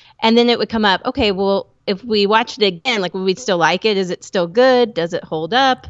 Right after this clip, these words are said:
And that would kinda be a conversation we were having. And so then we decided, "Hey, let's do this podcast." So what we do is we go and get these movies, rewatch 'em, and then we do the podcast on if we still like 'em. And,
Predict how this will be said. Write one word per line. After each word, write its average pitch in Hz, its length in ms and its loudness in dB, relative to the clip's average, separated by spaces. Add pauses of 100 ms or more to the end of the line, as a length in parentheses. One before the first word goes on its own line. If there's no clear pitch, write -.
(520)
And 202 360 2
that 196 120 2
would 214 100 -4
kinda 226 240 -2
be 208 120 -2
a 202 40 -2
conversation 208 680 0
we 185 100 -2
were 190 80 0
having. 185 460 0 (360)
And 339 160 -2
so 359 120 0
then 330 180 -2
we 339 140 -6
decided, 262 520 2
"Hey, 370 160 -2
let's 269 180 0
do 269 100 -4
this 247 120 -4
podcast." 254 400 0
So 214 160 -2
what 202 180 0
we 220 100 0
do 262 120 4
is 226 220 6
we 180 160 -6
go 196 180 2
and 202 80 -4
get 208 160 -2
these 208 180 -4
movies, 208 480 -2 (400)
rewatch 208 520 2
'em, 208 180 0
and 170 140 -4
then 175 80 -2
we 180 80 -2
do 175 120 -4
the 175 60 -4
podcast 180 680 -2
on 160 380 -4 (160)
if - 140 -12
we 175 80 -4
still 190 200 -2
like 160 300 0
'em. 160 240 0
And, 196 140 -4